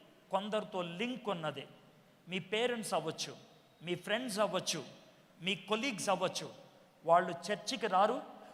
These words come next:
వాళ్ళ దగ్గరికి ఏ గాడ్ సర్వెంట్ వెళ్ళడు, వాళ్ళు మీటింగ్స్కి రాడు, వాళ్ళ దగ్గరికి ఏ పాస్టర్ వెళ్ళడు, వాళ్ళు బైబిల్ చదవరు, వాళ్ళ దగ్గరికి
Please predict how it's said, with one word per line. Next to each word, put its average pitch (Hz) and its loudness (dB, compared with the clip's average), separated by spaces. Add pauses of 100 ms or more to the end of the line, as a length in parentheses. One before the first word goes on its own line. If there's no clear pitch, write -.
(140)
వాళ్ళ 185 4
దగ్గరికి 208 -4 (180)
ఏ 233 4
గాడ్ 190 2
సర్వెంట్ 202 0
వెళ్ళడు, 170 4 (880)
వాళ్ళు 185 6
మీటింగ్స్కి 208 -4
రాడు, 214 6 (600)
వాళ్ళ 185 4
దగ్గరికి 208 -2
ఏ 226 8
పాస్టర్ 233 0 (200)
వెళ్ళడు, 175 2 (800)
వాళ్ళు 190 6
బైబిల్ 214 2
చదవరు, 226 2 (480)
వాళ్ళ 196 6
దగ్గరికి 220 0